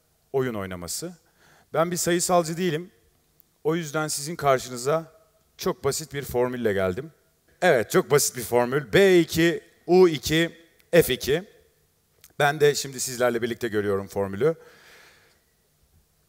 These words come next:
B iki benim için hayatın en önemli noktalarından bir tanesi. Ben bir oyuncu olarak bugün biliyorum çok derinlik şeyler konuşuldu, çok kibar şeyler söylendi. Ben biraz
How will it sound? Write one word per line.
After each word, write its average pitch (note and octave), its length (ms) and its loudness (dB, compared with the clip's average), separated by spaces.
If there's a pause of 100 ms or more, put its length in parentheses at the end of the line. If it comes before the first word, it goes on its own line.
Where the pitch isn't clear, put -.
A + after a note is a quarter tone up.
(300)
B A#3 220 8
iki G3 380 2 (380)
benim F#3 220 -2
için D#3+ 200 -8
hayatın D#3+ 360 2
en D#3+ 120 -2
önemli D3 300 -2
noktalarından C3+ 600 -2
bir B2+ 60 -12
tanesi. B2 440 -6
Ben C3+ 180 -4
bir C#3 40 -6
oyuncu C#3 420 -4
olarak C3+ 500 -2 (140)
bugün C3+ 480 -10
biliyorum B2+ 500 -4
çok B2 200 -12
derinlik B2 360 -6
şeyler A#2 340 -4
konuşuldu, G2+ 520 -10
çok - 200 -14
kibar A2+ 240 -6
şeyler G#2+ 340 -6
söylendi. G2+ 760 -6 (640)
Ben F3+ 220 0
biraz F#3+ 280 2